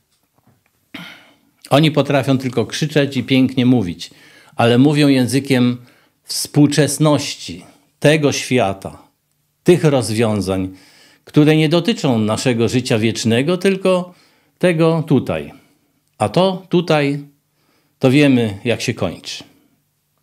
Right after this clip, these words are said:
Więc trzeba słów życia, o których mówił Jezus do swoich ró-, różnych uczniów, do ludzi mówił:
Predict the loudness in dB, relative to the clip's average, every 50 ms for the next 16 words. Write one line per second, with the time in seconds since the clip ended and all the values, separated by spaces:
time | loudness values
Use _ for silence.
0 | _ _ _ _ _ _ _ _ -2 0 2 2 2 -2 -2 0 0 2 4 2
1 | 2 0 -2 -8 -14 -20 _ _ _ _ _ _ _ _ _ _ _ -10 -6 0
2 | 2 2 2 2 2 2 2 2 0 0 -2 -4 -4 -4 -4 -4 -4 -2 -2 -2
3 | -2 -2 -2 -2 -2 -2 -2 -2 0 0 0 0 -2 -4 -8 -8 -8 -8 -8 -8
4 | -10 -14 -18 _ _ _ _ _ _ _ -20 _ -20 -20 -20 _ _ _ _ -10
5 | -4 0 0 0 0 -2 -2 -2 -2 0 0 -2 -2 -2 0 0 0 0 0 0
6 | -2 -2 -2 -2 -4 -6 -4 -2 0 0 0 0 -2 -2 -2 0 0 0 0 0
7 | 0 0 -2 -2 -4 -2 -2 0 0 0 -2 -4 -4 -6